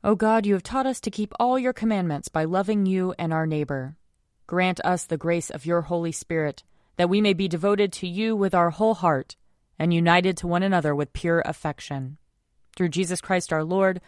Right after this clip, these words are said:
who lives and reigns with you in the Holy Spirit, one God, forever and ever. Amen.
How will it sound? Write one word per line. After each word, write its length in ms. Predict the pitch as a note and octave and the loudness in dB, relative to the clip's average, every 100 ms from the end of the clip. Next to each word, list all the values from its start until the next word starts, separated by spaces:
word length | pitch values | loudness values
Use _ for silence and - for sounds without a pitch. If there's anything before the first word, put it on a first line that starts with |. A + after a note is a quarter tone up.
| - - - | -20 -10 0
who 100 | G#3 | 4
lives 260 | A3+ G#3+ | 6 4
and 80 | A3 | 2
reigns 220 | G#3+ A3 | 2 2
with 120 | G#3+ G3+ | 0 0
you 200 | B3 A#3+ | 2 4
in 80 | |
the 80 | A3 | 2
Holy 240 | G3+ A3 A3 | 2 0 -2
Spirit, 400 | - A3 G3+ - | 0 0 0 2
one 200 | A#3 A3+ | 2 2
God, 440 | D#3+ D3 C3+ C3+ _ _ _ _ | 2 0 -2 -8 _ _ _ _
forever 400 | - E3+ E3 F#3 | 0 2 4 4
and 100 | F#3 | 2
ever. 360 | E3 C#3+ C3+ C3+ _ _ _ _ - | 2 0 -4 -8 _ _ _ _ -2
Amen. 520 | D3 C3+ D3+ C3+ B2 | 0 2 2 0 -2